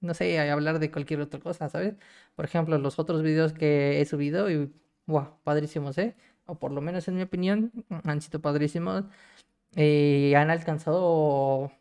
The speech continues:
pues, en la mayoría los objetivos principales, ¿no? Que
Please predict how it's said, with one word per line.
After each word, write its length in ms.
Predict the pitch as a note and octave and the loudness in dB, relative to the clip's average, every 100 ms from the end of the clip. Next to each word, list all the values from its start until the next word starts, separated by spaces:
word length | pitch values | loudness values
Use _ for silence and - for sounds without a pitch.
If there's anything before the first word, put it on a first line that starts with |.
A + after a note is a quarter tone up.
| _ | _
pues, 340 | - D3 - - - | -4 -4 -6 -12 0
en 140 | D#3 | 2
la 80 | C#3+ | 2
mayoría 720 | C#3+ C3+ C#3+ G3+ B3+ - - _ _ _ _ - | 0 0 -2 -2 -2 -4 -8 _ _ _ _ -6
los 220 | D#3 - | -4 -4
objetivos 500 | D3+ - D3+ F3+ G3+ | -6 -8 -4 -2 -2
principales, 680 | D#3+ C#3 C#3+ - F#3+ D3 | -6 -8 -8 -4 -2 -2
¿no? 160 | D3+ F3+ - | -2 -4 -2
Que 540 | D#3 C#3+ C#3 C3+ C#3+ | 0 2 2 2 -2